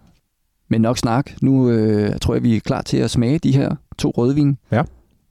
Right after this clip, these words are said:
Speaker 1: Og jeg håber, at du har været ude og, og købe de her vine, så du kan smage dem sammen med os. Det gør det lidt sjovere.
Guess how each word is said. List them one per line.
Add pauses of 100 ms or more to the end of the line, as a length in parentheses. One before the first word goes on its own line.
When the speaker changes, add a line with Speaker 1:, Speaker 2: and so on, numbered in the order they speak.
(180)
Speaker 1:
Og
jeg
håber,
at
du
har
været
ude
og,
og
købe
de
her (360)
vine,
så
du
kan
smage
dem
sammen
med
os. (160)
Det
gør
det
lidt
sjovere.